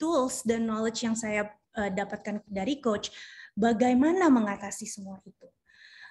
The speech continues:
Eh, jadi saya tetap melakukan meditasi pagi-pagi. Setelah bangun, saya sa-, meditasi itu untuk, dan sebelum tidur pun saya meditasi setelah saya, em,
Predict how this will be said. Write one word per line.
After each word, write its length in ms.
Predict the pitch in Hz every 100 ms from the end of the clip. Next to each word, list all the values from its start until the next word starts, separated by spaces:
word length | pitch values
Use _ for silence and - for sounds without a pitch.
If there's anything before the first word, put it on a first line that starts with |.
| _
Eh, 240 | 220 208 202 -
jadi 280 | 202 196 226
saya 240 | 220 233
tetap 400 | 254 254 262 269 - -
melakukan 560 | 226 220 226 220 214
meditasi 560 | 202 190 196 190 - 196
pagi-pagi. 560 | 180 180 180 180 175 190 _ _ _
Setelah 320 | - 208 202
bangun, 400 | 196 196 214 302
saya 240 | 320 220 220
sa-, 220 | 220 196
meditasi 640 | 202 196 196 185 - 196 196
itu 80 |
untuk, 320 | 254 226 233 - -
dan 400 | 208 247 311 320
sebelum 400 | - 226 226 220
tidur 320 | 226 208 226
pun 160 | 277 359
saya 160 | 269 240
meditasi 720 | 220 208 214 202 - 277 - _
setelah 480 | - 233 233 247
saya, 320 | 247 226 220 214 -
em, 240 | 214 202